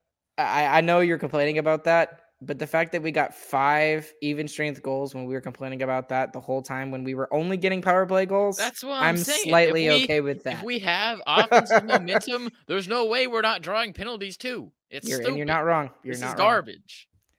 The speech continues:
Speaker 1: You're not wrong. So, okay, um,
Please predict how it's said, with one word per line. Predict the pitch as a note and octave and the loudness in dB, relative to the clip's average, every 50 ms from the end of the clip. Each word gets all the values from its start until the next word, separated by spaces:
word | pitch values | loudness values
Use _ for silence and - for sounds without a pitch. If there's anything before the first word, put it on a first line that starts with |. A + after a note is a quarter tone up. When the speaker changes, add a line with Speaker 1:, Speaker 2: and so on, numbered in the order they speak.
| _ _ _ _ _ | _ _ _ _ _
Speaker 1:
You're | - - B2+ B2 | -16 -14 -10 -10
not | B2+ B2+ - | -10 -10 -10
wrong. | B2 A#2 A#2 B2 _ | -12 -14 -16 -20 _
So, | - - - B2 A#2+ A#2+ _ _ _ _ _ _ _ _ _ _ _ _ _ _ _ - | -18 -14 -12 -12 -14 -14 _ _ _ _ _ _ _ _ _ _ _ _ _ _ _ 0
okay, | D#3 E3+ G#3+ A3 G3 F3 - - - - - | 4 6 6 6 6 2 -4 -14 -12 -6 -2
um, | D#3 D#3+ E3 E3 E3+ E3 E3 E3 E3 | 0 0 2 2 0 0 0 -2 -4